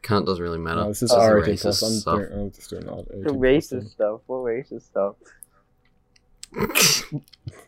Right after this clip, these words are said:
Speaker 3: No,
Speaker 1: Don't
Speaker 3: there's
Speaker 1: worry.
Speaker 3: no, no racist in
Speaker 1: Don't
Speaker 3: this
Speaker 1: write,
Speaker 3: class.
Speaker 1: don't type R eighteen plus on it, just, uh, just, uh, I don't know, do something.
Speaker 2: Yeah, I mean, this is the third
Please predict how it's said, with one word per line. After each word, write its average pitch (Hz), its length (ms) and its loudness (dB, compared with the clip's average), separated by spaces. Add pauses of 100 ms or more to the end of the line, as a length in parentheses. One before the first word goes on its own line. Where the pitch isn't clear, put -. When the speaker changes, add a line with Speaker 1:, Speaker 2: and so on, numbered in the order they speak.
(300)
Speaker 3:
No, 160 420 2
Speaker 1:
Don't - 40 -16
Speaker 3:
there's 160 140 0
Speaker 1:
worry. 151 460 0
Speaker 3:
no, 160 160 0
no - 20 -2
racist 156 500 0
in 127 100 -4
Speaker 1:
Don't 117 100 10
Speaker 3:
this 131 100 10
Speaker 1:
write, 151 200 10
Speaker 3:
class. 113 100 4
Speaker 1:
don't 127 180 4
type 139 220 4
R 107 320 8
eighteen 110 240 2
plus 95 260 0
on 82 120 -2
it, 71 100 -4
just, - 280 -10
uh, 82 180 0 (1400)
just, - 240 0
uh, 76 300 4 (200)
I 92 80 4
don't 92 100 2
know, 82 140 -4
do 92 100 -4
something. 82 440 -8 (400)
Speaker 2:
Yeah, 95 280 -8
I - 40 -14
mean, 98 240 -12 (440)
this 139 200 6
is 170 100 4
the 143 80 6
third 117 520 6